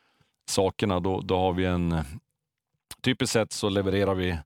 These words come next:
faktiskt bättre än konkurrenterna nästan inom alla de områden där vi är. Vi gör ju löpande benchmarks och ser vilken, vilken lönsamhet vi har. Men då vi svävar iväg på något där vi liksom inte har full kontroll eller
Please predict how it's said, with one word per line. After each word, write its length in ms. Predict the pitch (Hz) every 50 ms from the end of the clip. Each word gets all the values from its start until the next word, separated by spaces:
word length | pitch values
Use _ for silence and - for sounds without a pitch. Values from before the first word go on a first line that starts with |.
| _ _ _ _ _ _ _ -
faktiskt 520 | 104 104 - - - 85 - - - - -
bättre 360 | - 95 101 95 - - 98
än 60 | 92
konkurrenterna 680 | - - 98 90 - 95 92 95 104 104 - 98 90 90
nästan 380 | 90 85 82 - - 90 87
inom 300 | 87 85 87 85 85 87 -
alla 200 | 92 85 87 92
de 160 | 90 90 90
områden 440 | 87 85 85 85 87 87 87 87 85
där 80 | 87
vi 100 | 85 95
är. 180 | 104 101 82 78
Vi 100 | 82 95
gör 120 | 90 92
ju 100 | 101 98
löpande 340 | 90 92 87 - - 92 85
benchmarks 580 | 80 87 85 85 - - - 82 82 - - -
och 60 | -
ser 160 | - 92 87
vilken, 360 | 82 82 - - 87 80 76 - _ _ _ _ _ _ _ _ _ _ _ _ _ _ -
vilken 240 | 85 - - 90 87
lönsamhet 500 | 87 87 82 - - 85 85 87 82 - _
vi 80 | - 87
har. 260 | 90 107 98 80 78
Men 160 | 85 90 90
då 80 | 90 92
vi 120 | 90 92
svävar 380 | 78 - 101 98 98 95 104 101
iväg 280 | 101 104 110 110 92
på 80 | - 101
något 220 | 98 92 87 -
där 100 | - 98
vi 100 | 87 87
liksom 260 | 85 85 - - 92 87
inte 240 | 85 76 - -
har 120 | 87 87 87
full 260 | - - 90 82 78
kontroll 520 | - - 90 - - 101 104 107 104 101
eller 280 | 101 92 92 92 90 85